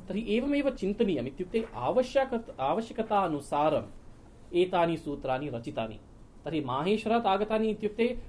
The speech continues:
माहेश्वरः शिवः एव सर्वं प्रचोदयति, अ, सर्वं कृतवान्। किन्तु पाणिनिः चिन्तयित्वा एव लिखितवान्। तथापि सः तु, अ, मन्दबुद्धिः, अ, ईश्वरः आगत्य स्थालिकायां सर्वं संस्थाप्य खादतु इति लिखितवान् इति, अ,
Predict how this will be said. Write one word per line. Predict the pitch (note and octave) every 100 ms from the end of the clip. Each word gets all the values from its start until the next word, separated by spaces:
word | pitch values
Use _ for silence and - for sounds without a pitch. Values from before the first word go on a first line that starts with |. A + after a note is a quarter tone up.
| -
माहेश्वरः | C#3 D3+ F#3+ G3+ G3+ F#3+ G3+ G3+
शिवः | - F3 F#3
एव | G#3+ G3+ G3+ A#3+ -
सर्वं | E3 - D#3+ G3
प्रचोदयति, | G3+ - F3 G3 F#3 F3 E3 D#3 D3+
अ, | A#3 C4 - D3+ -
सर्वं | D#3 F#3
कृतवान्। | - E3+ B2 A#2+ - - -
किन्तु | F3+ G3+
पाणिनिः | - C3+ E3+ G3+ G#3+
चिन्तयित्वा | - D#3+ G3+ G3 G3+
एव | F#3+ F#3
लिखितवान्। | C#3 A#2 - A#2
तथापि | A2+ A#2 C3 A#2
सः | - C3 D3 C3+
तु, | C3 D3+ C#3 B2+
अ, | B2+ A2 G#2 -
मन्दबुद्धिः, | F#3+ B2+ F3+ G#3+ G3 F3 G3+ A#3 - - -
अ, | D#3+ C#3 D3
ईश्वरः | F#3 F3+ G3+ F#3+
आगत्य | E3+ E3+ E3+ G3
स्थालिकायां | - C3+ D#3+ F#3 F3+ F3+
सर्वं | E3+ E3
संस्थाप्य | - D#3+ - E3 F#3
खादतु | F3 D3 D#3 E3+
इति | D#3 D3+ D#3 D3 A2+ -
लिखितवान् | D#3 D#3+ D3 C#3+
इति, | B2 C#3
अ, | C#3